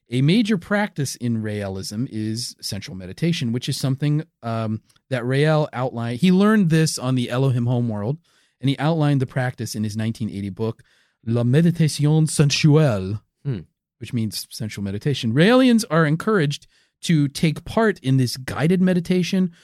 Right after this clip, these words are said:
Speaker 1: or visualization on a daily basis, with the intent of transmitting love and telepathic links to the Elohim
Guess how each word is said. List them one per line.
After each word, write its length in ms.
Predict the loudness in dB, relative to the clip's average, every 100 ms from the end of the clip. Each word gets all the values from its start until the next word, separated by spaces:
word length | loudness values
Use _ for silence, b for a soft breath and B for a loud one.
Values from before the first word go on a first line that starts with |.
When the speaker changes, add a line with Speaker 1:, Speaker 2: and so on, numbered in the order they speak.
| b
Speaker 1:
or 120 | -4 2
visualization 720 | 4 4 4 2 2 0 -4
on 140 | -4
a 60 | -6
daily 260 | -6 -8 -4
basis, 460 | -4 -6 -8 -14 -16 _ _ _
with 120 | -2 2
the 80 |
intent 260 | 2 4 2
of 80 | 2
transmitting 480 | 2 2 2 2 2
love 360 | 0 -2 -4
and 100 | -4
telepathic 480 | -2 -2 -2 -4 -4
links 360 | -6 -6 -8 -10 _ _ _ _ _ _
to 60 | -6
the 160 | -4 -2
Elohim 480 | 0 0 -2 -6